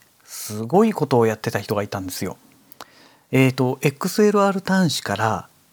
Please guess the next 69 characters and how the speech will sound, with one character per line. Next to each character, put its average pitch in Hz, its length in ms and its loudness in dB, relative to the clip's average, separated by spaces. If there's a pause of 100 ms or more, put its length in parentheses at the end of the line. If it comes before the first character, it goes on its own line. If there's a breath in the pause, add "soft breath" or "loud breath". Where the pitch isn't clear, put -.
(240)
え 107 340 -10
ー、 - 60 -10
い 135 40 -2
わ - 60 6
ゆ 135 60 4
る 107 220 -8
バ 135 180 4
イ 202 120 2
ノ 233 280 6
ー - 20 6
ラ 214 120 0
ル 208 140 2
マ 185 160 4
イ 135 80 4
ク - 320 -6 (200)
で 113 100 -2
す - 120 -10
ね。 135 140 0 (600 soft breath)
あ 117 120 0
の、 113 140 -4
イ 208 160 4
ヤ 262 100 2
ホ 160 280 2
ン 107 160 2
の 117 220 6
反 175 300 2
対 180 260 0
側 170 160 2
に 165 120 0
で 117 80 0
す - 100 -8
ね、 95 140 -8
マ 131 180 2
イ 131 60 -2
ク 107 140 -8
が 95 100 -4
つ - 120 -4
い 113 60 -2
て 98 100 -12
ま 85 160 -12
し - 100 -18
て、 113 300 -2 (420 soft breath)
で、 143 80 -2
そ 165 160 0
れ 196 100 2
を 196 120 2
ね、 135 280 2 (420)
え 123 100 -4
ー、 - 100 -8
一 170 120 2
本 233 380 6
ず 220 140 -2
つ 127 380 2
X-、 135 400 -2
エ 139 360 0
ッ 127 100 -8
ク - 120 -16
ス 135 120 -2
エ 135 80 2
ル 131 140 4
ア 131 60 4
ー - 20 0
ル 131 80 -2
端 127 280 -2
子 - 100 -6
に 90 80 -8
つ - 100 -10
け 110 140 0
て 117 380 -2